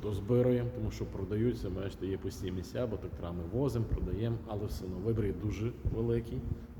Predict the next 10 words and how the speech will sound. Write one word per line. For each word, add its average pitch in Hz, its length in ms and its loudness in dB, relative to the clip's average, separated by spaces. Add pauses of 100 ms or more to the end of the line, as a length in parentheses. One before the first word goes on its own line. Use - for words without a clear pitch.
Також 110 260 0
багато 101 380 2
дозбирується. 101 840 0 (2000)
Хочу 110 300 4
вам 110 100 6
нагадати, 110 360 4
що 110 120 -2
зараз 104 240 0
проходять 101 400 2
дуже 110 280 0